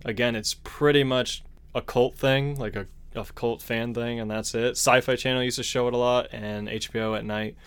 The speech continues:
But other than that, I don't think I've ever heard anybody or met anybody in my real life that's ever <laughs> se-, seen this movie or knows of it or anything. So,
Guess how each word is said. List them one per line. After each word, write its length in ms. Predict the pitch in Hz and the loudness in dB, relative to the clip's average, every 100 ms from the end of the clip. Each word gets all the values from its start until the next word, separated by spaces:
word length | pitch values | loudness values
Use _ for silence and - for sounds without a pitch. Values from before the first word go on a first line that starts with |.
| - - | -20 -14
But 200 | 101 101 | -4 2
other 180 | 113 123 | 4 4
than 80 | 113 | 4
that, 180 | 123 117 | 2 4
I 60 | |
don't 140 | 120 123 | 2 2
think 100 | 113 | -2
I've 160 | 104 - | -2 0
ever 240 | 123 117 | 2 2
heard 180 | 113 110 | 2 2
anybody 560 | 110 113 110 110 107 101 - - | 2 0 0 0 0 -2 -10 -2
or 220 | 120 110 | 2 4
met 280 | 107 117 - | 6 4 4
anybody 380 | 117 113 110 110 | 2 0 0 0
in 100 | 107 | 0
my 120 | 113 | 2
real 240 | 110 107 | 2 2
life 180 | 107 104 | 2 0
that's 160 | 107 107 | -2 -4
ever 140 | 107 | -2
<laughs> 20 | 104 | 2
se-, 260 | - 226 | 4 4
seen 340 | - - 170 165 | 2 2 4 4
this 180 | 143 139 | 0 0
movie 260 | 135 135 | 0 2
or 160 | 131 123 | 2 2
knows 280 | 127 139 135 | 4 2 2
of 200 | 127 127 | 0 0
it 100 | 117 | 0
or 160 | 113 113 | 0 0
anything. 320 | 113 117 110 | -2 -4 -4
So, 340 | - 117 113 | -4 -2 -2